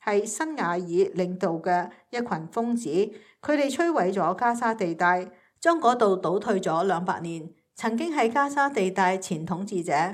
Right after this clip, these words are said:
現任哈馬斯政治局局長哈尼亞手下任職，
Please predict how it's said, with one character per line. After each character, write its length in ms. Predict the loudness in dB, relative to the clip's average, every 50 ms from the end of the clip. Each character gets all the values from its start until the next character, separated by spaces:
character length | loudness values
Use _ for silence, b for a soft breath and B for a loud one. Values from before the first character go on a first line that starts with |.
| -8 -12 _
現 180 | -10 -8 -2 0
任 180 | 0 0 0
哈 200 | 2 0 0 2
馬 200 | 2 0 0 0
斯 220 | -2 -4 -4 -4 0
政 220 | 0 0 0 0
治 140 | -2 -4 -2
局 100 | 0 0
局 280 | -2 -2 -4 -2 0 0 0 -2
長 400 | -2 -2 0 0 0 -2 -6 -12 -16 -20 _
哈 240 | -2 2 2 2 2
尼 200 | 2 0 -4 -2
亞 240 | 0 2 2 2 2
手 300 | 0 -4 -2 -2 -2 0
下 200 | 0 0 0 0
任 260 | 0 -2 -4 -6 -4
職， 240 | -2 0 -2 -2